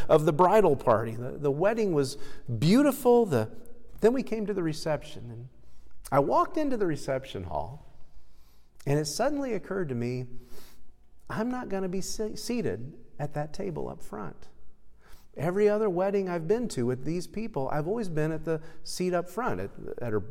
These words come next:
oldest brother's wedding, I'm, I was seated right there next to him. At her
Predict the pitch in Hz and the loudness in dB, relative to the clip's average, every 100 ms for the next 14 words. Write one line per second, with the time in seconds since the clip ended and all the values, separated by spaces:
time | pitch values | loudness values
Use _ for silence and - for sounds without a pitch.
0 | - - 143 160 - 147 156 151 127 120 | -6 2 2 2 0 -2 0 -2 -2 -2
1 | 220 202 143 - - - - 131 139 - | -2 -6 -4 -4 -6 -8 -4 -2 -2 0
2 | 135 147 131 117 143 156 156 175 208 - | 0 2 0 0 0 0 0 -2 -4 -4
3 | 98 101 113 117 | -2 0 2 2